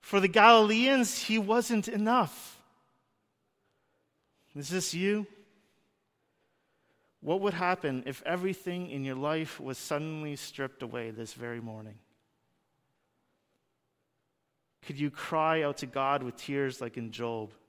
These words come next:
I love Job nineteen twenty-five. "For I know that my Redeemer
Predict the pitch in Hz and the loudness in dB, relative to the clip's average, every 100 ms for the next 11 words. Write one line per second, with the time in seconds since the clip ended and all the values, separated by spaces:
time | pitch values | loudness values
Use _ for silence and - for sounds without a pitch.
0 | _ _ _ _ _ _ _ _ _ - | _ _ _ _ _ _ _ _ _ -4
1 | 170 127 127 135 123 131 131 131 123 127 | -2 0 0 -2 -4 -2 -2 -2 -6 -8
2 | 127 131 127 - 127 123 131 127 131 135 | -8 -8 -8 -8 -10 -10 -6 -6 -6 -10
3 | - _ _ _ _ _ _ _ _ _ | -20 _ _ _ _ _ _ _ _ _
4 | _ _ _ _ _ - 135 127 123 127 | _ _ _ _ _ -8 -2 0 0 0
5 | 139 139 139 139 127 120 117 117 113 110 | 2 2 0 -2 -4 -6 -6 -6 -8 -8
6 | 120 123 127 123 127 | -6 -4 -4 -4 -6